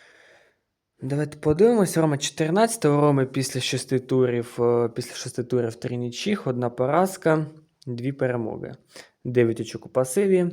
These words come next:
вісім забитих м'яча у Роми, е, п'ять м'яча пропущено, плюс три різниці забитих та пропущених у Роми. А З Алкмар йде на дев'ятнадцятій позиції.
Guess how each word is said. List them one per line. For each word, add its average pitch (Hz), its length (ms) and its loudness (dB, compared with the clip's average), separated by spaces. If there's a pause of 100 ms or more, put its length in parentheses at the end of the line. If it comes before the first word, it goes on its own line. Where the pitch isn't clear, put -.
(160)
вісім 120 380 -4
забитих 113 420 -6
м'яча 120 380 -6
у 175 100 -2
Роми, 135 420 -4 (720)
е, 123 360 -6 (100)
п'ять 127 220 -2
м'яча 117 300 -8
пропущено, 135 1120 -4 (100)
плюс 131 340 -8
три 123 420 -8 (100)
різниці 120 580 -8
забитих 117 480 -6
та 110 120 -10
пропущених - 840 -8
у 139 60 -4
Роми. 190 480 -2 (480)
А 131 120 -4
З 127 100 -4
Алкмар 143 600 -2
йде 131 280 -2
на 139 160 -2
дев'ятнадцятій 127 640 -6
позиції. 156 760 -2